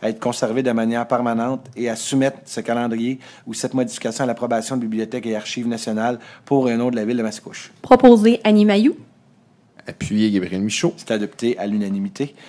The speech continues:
Speaker 1: Auparavant, c'était-tu vous, monsieur, qui était C'était à monsieur le greffier, et là, maintenant, ça va être notre archiviste. C'est un poste qui a été créé il y a environ deux mois,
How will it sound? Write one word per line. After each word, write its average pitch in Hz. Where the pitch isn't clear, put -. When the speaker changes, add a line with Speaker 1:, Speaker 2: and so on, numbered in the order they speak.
Speaker 1:
Auparavant, 123
c'était-tu 117
vous, 135
monsieur, 196
qui -
était 139
C'était -
à 110
monsieur 113
le 113
greffier, 110
et 127
là, 120
maintenant, 110
ça 117
va 107
être 107
notre 104
archiviste. 120
C'est -
un 107
poste 131
qui -
a -
été 107
créé 117
il 127
y 123
a 110
environ 107
deux 113
mois, 196